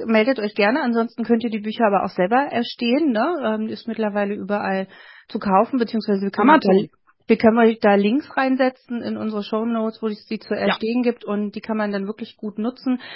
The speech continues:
Speaker 1: Und man darf ja auch nicht vergessen, dass Humor in der Pflege immer noch wenig Platz einnimmt zum Thema Unterricht. Also es wird immer
Speaker 2: Ja.
Speaker 1: mal so beiläufig mitgemacht, so wirklich einen festen,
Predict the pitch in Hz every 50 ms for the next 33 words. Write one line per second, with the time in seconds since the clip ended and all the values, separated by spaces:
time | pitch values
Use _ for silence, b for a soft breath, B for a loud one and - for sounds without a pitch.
0 | B B B - 233 226 226 226 220 214 220 220 226 247 233 226 220 233 220 -
1 | - 220 214 208 214 - - 226 220 214 214 - - 220 214 208 202 196 202 214
2 | 226 220 214 220 214 214 208 208 - - 208 214 220 208 226 220 220 220 B B
3 | B B B _ - 214 233 233 220 214 208 208 208 214 214 214 202 - - 208
4 | 196 - - - 247 247 254 269 269 277 269 - - 262 247 - - 254 254 240
5 | - 226 254 - 269 240 262 311 - - - - 180 208 208 - - - 220 -
6 | 202 220 - 233 196 190 196 190 175 180 170 175 208 254 269 269 269 269 - -
7 | 247 240 - - 247 240 233 226 233 - B B B B B B B _ - 208
8 | 185 175 196 214 247 262 262 247 240 226 - - 180 196 - - 208 214 214 -
9 | _ _ 220 214 208 208 202